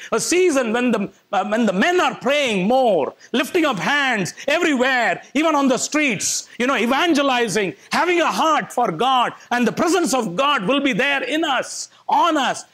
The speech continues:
and we will be the revivalists of this nation. Thousands and thousands of revivalists will be raised by the Lord. He is raising them even as we speak to touch this nation.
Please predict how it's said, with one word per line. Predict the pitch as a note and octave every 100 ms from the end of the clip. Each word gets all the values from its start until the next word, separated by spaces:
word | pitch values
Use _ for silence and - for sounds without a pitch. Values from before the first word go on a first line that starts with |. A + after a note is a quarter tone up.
| -
and | G#3+
we | G#3+ E4+
will | D#4+
be | C#4+ D#4
the | B3
revivalists | A3 C4 D#4+ D4 A#3+ F#3 - -
of | A3 F3+
this | C#4 -
nation. | B3+ A#3+ - F#3+ A#2+ G2 _ _ _ -
Thousands | B3+ E4 C#4+ C#4 A#3
and | A3+
thousands | D#3 C#4+ D4 A#3+ G3 - _
of | A#3+ G3
revivalists | A3 C4+ E4 D4 A#3+
will | G3+ A#3+
be | A3+
raised | G#3+ D4+ E4 F#3+ -
by | F#3 A3+
the | G#3+
Lord. | A3 C#4+ A3 D3 - -
He | A#3 D4+
is | A#3+
raising | G3+ D4+ D#4+ B3+ A3+ F3 - -
them | G#3+ C#4+ B3
even | D4 D#4
as | C#4 D#4 A3+
we | C4+
speak | - - E4+ C#4+ A3+ - _ -
to | B3
touch | - C#4+ F#3
this | B3 -
nation. | - A3+ - G3 C3